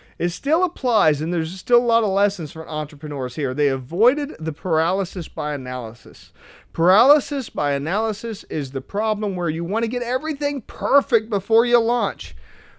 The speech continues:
Well, let me tell you something. You don't have to have everything perfect, and there's lots of examples of this. One of, one of them is staring right here at you is what I'm telling you about here with Masters of the Universe. They did not have it all figured out. They did not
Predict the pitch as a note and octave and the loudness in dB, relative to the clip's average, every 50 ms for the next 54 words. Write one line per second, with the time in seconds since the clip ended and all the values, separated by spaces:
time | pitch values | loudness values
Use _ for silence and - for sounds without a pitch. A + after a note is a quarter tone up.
0 | _ _ - G3+ C4+ D#4 D#4 D4+ C#4+ D#4 F4+ G4+ F#4+ - D#4 E4 F4+ F4 D4 - | _ _ 2 4 4 4 4 4 0 0 0 -2 0 2 2 2 2 0 -2 -2
1 | C4+ F#3 D#3+ - - D3+ C#3+ E3+ G3+ B3 A#3+ F#3+ D#3+ G#3+ C4 E4+ F4+ A3 E3 G#3 | -2 -2 -4 -4 -6 -6 -4 0 0 0 0 2 4 4 4 4 2 0 -2 -2
2 | B3 C#4 B3+ - - G#3 F#3+ G3 G3 F#3 E3+ E3+ F3+ G3 F#3+ F3+ - G3+ G#3 F#3 | -2 -2 -2 -2 -2 -2 0 2 0 2 2 2 2 2 2 0 0 -2 -4 -4
3 | - - - F3+ F#3 F3 - - A#2 G#2 - - - F#3 F3+ F3 F#3 F#3 F3 E3 | -6 -2 4 4 4 4 4 0 -6 -10 -10 -8 -6 -4 -2 0 0 0 0 -2
4 | - - E3+ F3 A3 C#4+ D#4+ D4+ D#4 - C4+ B3+ C4 A3 F#3 D3+ F3+ G#3+ B3 C#4 | -4 -6 -4 0 2 4 2 2 0 -4 -8 -6 -6 -6 -4 -2 -2 -2 -2 -2
5 | B3 - D#3+ C#3+ B2 C3 A#2+ G#2+ A2 A2+ F#2 D#2+ - - - _ _ _ - - | -2 -2 -4 -4 -4 -6 -8 -8 -8 -8 -10 -10 -12 -16 -20 _ _ _ -20 -20
6 | - - _ _ _ - D3 F#3 A3 A#3+ A#3+ A3 G3+ G#3 A3+ - F#3 E3+ F#3 A#3 | -20 -20 _ _ _ -2 0 2 2 4 2 2 0 -4 -8 -8 -4 0 0 2
7 | C4 C#4+ C#4 C4 C#4 C4+ B3+ F#3+ D#3 - - - F3 E3 F3 F3 F3 E3 D#3 E3 | 4 4 4 4 2 0 -2 -2 -4 -4 -6 -4 -2 0 0 0 0 -2 -2 -2
8 | F3+ G3+ F#3+ F3 F3+ F3 D#3+ D#3+ D#3+ D#3+ D#3+ - D#3+ D3+ C#3+ C3+ C3 C#3+ C#3+ C3 | -2 -2 -2 -2 -2 0 0 2 0 0 0 -2 -4 -4 -4 -4 -6 -8 -8 -8
9 | B2+ C3 - D#3 D#3+ D#3+ D3+ D3+ D3 C#3+ C3+ C3 D3 C#3+ B2 A2 B2 C3 C3+ C3+ | -8 -10 -8 -6 -6 -6 -4 -4 -4 -6 -4 -4 -4 -4 -4 -6 -6 -4 -4 -2
10 | C3 B2+ - _ _ _ _ _ - C#3 C#3+ C#3 - C#3 D#3 E3+ F3 E3+ - F3 | -2 -4 -6 _ _ _ _ _ -6 -4 -4 -4 -4 -2 0 0 0 -2 -2 -6
11 | D#3 D3 D#3 D3+ D3+ D3 C#3+ C3+ B2+ A2+ A2+ G#2 A2 - - G3 A3+ A#3+ A#3+ A3 | -6 -4 -4 -4 -4 -2 -4 -4 -4 -6 -8 -10 -8 -4 0 2 2 2 2 0
12 | A#3 B3+ C4+ B3+ A#3+ A#3+ G#3+ G3 F3 D#3 C3 B2+ - - C3+ A#2+ A#2+ A2+ A2+ A2+ | -2 -2 -2 -2 -2 -2 -2 0 0 0 0 0 -2 -6 -8 -6 -6 -6 -6 -6
13 | A#2+ B2+ C#3+ D3+ D#3+ F3 F3+ F3+ G3+ A3+ B3 C#4 C#4 F3+ | -6 -4 -4 -2 -2 -2 -2 -2 0 2 2 2 2 0